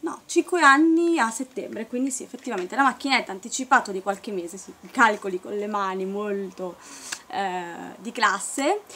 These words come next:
anche se questo trucco è fantastico, per que-, una cerimonia è veramente bellissimo, peccato che non si veda nel colore. Vediamo se così lo vedete meglio. Si vede, sì,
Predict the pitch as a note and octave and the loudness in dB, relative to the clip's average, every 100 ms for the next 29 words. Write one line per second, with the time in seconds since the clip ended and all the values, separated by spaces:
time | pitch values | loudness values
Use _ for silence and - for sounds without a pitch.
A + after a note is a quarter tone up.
0 | - - B3 A#3+ A#3 G3 C4 C#4 - - | -6 0 0 0 -4 -4 -2 -2 -4 -4
1 | A#3 A#3+ C4 - - C4+ A#3+ G3+ G3+ - | -6 -4 -6 -8 -6 0 4 2 0 -6
2 | - A3 G#3+ - G3 F#3 - G3 G3 A3+ | 0 0 0 -2 -2 -2 -8 -10 -10 -10
3 | A3+ A#3 B3 B3 - A#3+ B3 B3 B3 A#3+ | -6 -4 -2 0 0 0 0 2 4 4
4 | A#3+ A#3 A3+ A#3 G#3+ G#3 G#3 G#3+ G#3+ A3 | 2 4 6 6 6 2 0 -2 -2 -4
5 | A3+ A3+ B3 B3 - _ _ _ _ _ | -8 -6 -4 -4 -6 _ _ _ _ _
6 | - G#3 A3+ A3 G3 - - G3+ F#3+ - | -8 -4 -2 -4 -4 -4 -6 -6 -8 -10
7 | C4 - G#3+ G3+ G3+ F3+ - F#3+ G3+ A2 | -8 -8 -8 -8 -8 -8 -8 -10 -10 -14
8 | - - - - - - - _ _ - | -16 -16 -14 -14 -14 -14 -16 _ _ -20
9 | - - B1+ G1+ - - - - - A#2+ | -14 -12 -12 -12 -16 -14 -14 -12 -8 -8
10 | - - - A2+ A#2 - - A#3 A#3 - | -8 -12 -10 -10 -10 -10 -10 -10 -10 -10
11 | - - - A#3+ A#3+ _ _ _ _ _ | -10 -12 -12 -12 -14 _ _ _ _ _
12 | _ _ - - - _ _ _ - C4+ | _ _ -20 -20 -20 _ _ _ -16 -14
13 | B3 - - - - - - - - | -10 -10 -10 -14 -12 -12 -10 -10 -12